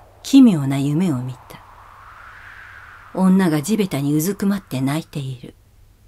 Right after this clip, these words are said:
足元から毛出しの紅が覗いていた。そのせいか、素足のかかとが異様に白く見える。ひび割れが際立ち、風雨にさらされた石暮れのように、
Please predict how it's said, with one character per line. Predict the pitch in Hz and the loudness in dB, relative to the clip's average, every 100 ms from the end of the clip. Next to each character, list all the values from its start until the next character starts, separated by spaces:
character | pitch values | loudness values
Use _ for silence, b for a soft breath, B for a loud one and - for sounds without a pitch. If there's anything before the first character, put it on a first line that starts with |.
| _ _ _ _ - - - | _ _ _ _ -20 -20 -8
足 | - 170 214 | -6 -2 -2
元 | 208 185 | -2 -4
か | - 147 | -6 -6
ら | |
毛 | 143 165 | -4 -4
出 | 202 | -4
し | - | -2
の | 202 170 | -2 0
紅 | 214 214 | 2 2
が | 135 131 | 0 -2
覗 | 139 143 151 | -4 -6 -8
い | |
て | - 127 | -10 -14
い | 135 _ | -14 _
た。 | - - - - - _ _ - - _ - _ - | -20 -20 -20 -20 -20 _ _ -20 -20 _ -20 _ -12
そ | - 165 | -4 -2
の | 175 | -2
せ | - 175 | -4 -8
い | - | -8
か、 | 143 135 - b b b | -12 -14 -16 b b b
素 | - 247 | -2 0
足 | 202 - 151 | 0 0 -2
の | 135 | -2
か | 147 | -6
か | 180 | -6
と | 165 156 | -4 -4
が | 151 | -2
異 | 151 | 0
様 | 180 208 | 0 0
に | 196 | -2
白 | 190 - 185 | -2 -6 -6
く | - 139 | -8 -8
見 | 143 139 | -6 -8
え | 131 | -10
る。 | - - _ - - - - - - - - - _ | -18 -20 _ -20 -20 -20 -20 -20 -20 -20 -20 -20 _
ひ | - 170 | -6 -2
び | 160 165 | 0 2
割 | 165 160 | 0 -2
れ | |
が | 170 | -4
際 | - 165 156 | -6 -6 -6
立 | 165 156 - - | -8 -12 -14 -18
ち、 | - - - - - - - | -20 -20 -20 -20 -20 -20 -6
風 | - 240 214 | 4 6 6
雨 | 151 | 4
に | 135 | 0
さ | 160 165 | -4 -4
ら | 180 | -4
さ | 175 | -2
れ | 165 | -4
た | 165 | -2
石 | 151 139 - | -4 -6 -6
暮 | 208 202 | -4 -2
れ | |
の | 196 185 | -2 -2
よ | 190 170 | -2 -2
う | |
に、 | 135 | -4